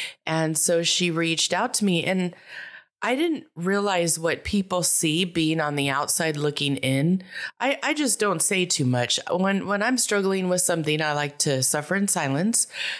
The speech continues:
I like to go through what I need to go through. I, I have my, my core people that I'll ask for advice, but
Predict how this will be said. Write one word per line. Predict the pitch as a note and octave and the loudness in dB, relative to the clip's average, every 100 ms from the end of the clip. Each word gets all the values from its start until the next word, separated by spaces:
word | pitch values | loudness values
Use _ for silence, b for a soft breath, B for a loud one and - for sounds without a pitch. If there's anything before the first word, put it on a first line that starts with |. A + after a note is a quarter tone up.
| B | B
I | D#3+ D#3+ | -2 0
like | D#3+ D#3 | 0 -2
to | - E3+ | 0 2
go | E3 E3 | 2 0
through | E3 G3+ | 2 0
what | F#3 | 2
I | F#3 | 2
need | F#3 F3+ F3 | 2 0 0
to | F#3+ | -2
go | F3+ E3+ | 2 0
through. | D#3+ D#3+ D3+ E3 A3 B B B - | 0 0 0 0 -2 B B B -4
I, | F#3 E3 E3+ | -2 0 0
I | F3+ | 0
have | G#3+ C4 | 0 0
my, | A#3 A#3 A3+ G#3+ | 0 2 0 0
my | G#3 G#3 | 0 -2
core | G#3 A3 G3+ | 0 -2 -2
people | G3+ E3+ - F#3 | -2 -6 0 -2
that | F#3+ E3+ | 0 0
I'll | D#3 D#3 | 0 -2
ask | - D3+ D#3 - | 0 0 0 -2
for | F#3 F3 | -2 -2
advice, | D#3 D3+ C#3 F#3 - - | 0 -2 0 0 0 0
but | E3 D3 - | 0 0 -2